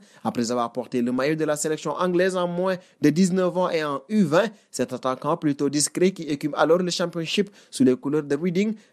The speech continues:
ne s'attendait probablement pas à un tel dénouement lors de l'Euro deux mille seize. Opposé aux Belges en quart de finale de la compétition, les Gallois livrent une véritable partition en infligeant une leçon mémorable aux coéquipiers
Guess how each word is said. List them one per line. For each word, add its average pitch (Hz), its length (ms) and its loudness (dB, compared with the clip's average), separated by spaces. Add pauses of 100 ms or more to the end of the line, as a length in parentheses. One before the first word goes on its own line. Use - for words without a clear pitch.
ne 127 80 2
s'attendait 120 400 -2
probablement 123 600 -2
pas 160 240 -2
à 147 80 0
un 139 180 -4
tel 180 280 0
dénouement 180 400 2
lors 180 240 4
de 165 120 -4
l'Euro 170 200 2
deux 175 140 2
mille 139 160 -2
seize. 196 340 4 (240)
Opposé 123 400 0
aux 120 140 -2
Belges 170 300 2
en 180 120 -2
quart 185 240 0
de 185 100 0
finale 190 340 0
de 180 80 0
la 220 160 4
compétition, 208 720 -2 (260)
les 117 140 0
Gallois 135 520 4 (240)
livrent 113 240 0
une 113 120 -6
véritable 123 480 0
partition 147 540 0
en 175 120 2
infligeant 165 400 -2
une 175 160 -2
leçon 180 300 0
mémorable 196 560 2
aux 165 140 0
coéquipiers 165 640 -2